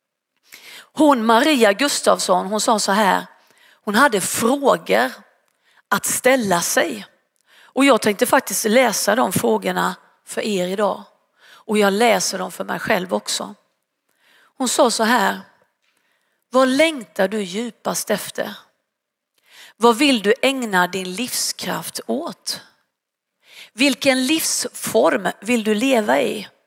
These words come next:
Hon sa, det är viktigt att göra val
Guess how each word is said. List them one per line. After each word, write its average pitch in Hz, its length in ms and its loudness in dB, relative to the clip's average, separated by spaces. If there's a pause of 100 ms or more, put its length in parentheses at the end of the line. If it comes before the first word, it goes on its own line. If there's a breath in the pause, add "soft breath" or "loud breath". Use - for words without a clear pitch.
(680 soft breath)
Hon - 400 -10
sa, 240 540 2
det 214 60 0
är 208 100 4
viktigt 202 540 -8
att 180 180 -4
göra 233 220 2
val 175 580 0